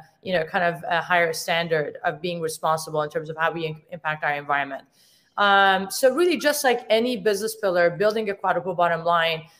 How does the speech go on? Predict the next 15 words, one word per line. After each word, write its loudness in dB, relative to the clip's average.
business 2
really -4
requires 2
the 0
willingness -2
and -8
desire -2
to -12
be -4
accountable -4
to -18
progress. 0
So -4
we -2
try, 2